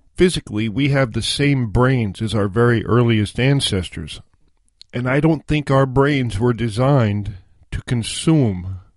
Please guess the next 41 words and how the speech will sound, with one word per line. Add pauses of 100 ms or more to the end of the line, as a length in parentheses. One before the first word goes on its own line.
(100)
that
much
imagery
with
the
touch
of
a
button. (200)
It's
just
not (200)
natural. (480)
Any
kid
with
a
cell
phone (280)
that
has
internet
access
can
find
a
porn
site (340)
and
say
he's
eighteen (800)
and
then
become
exposed
to
things
that
his
grandparents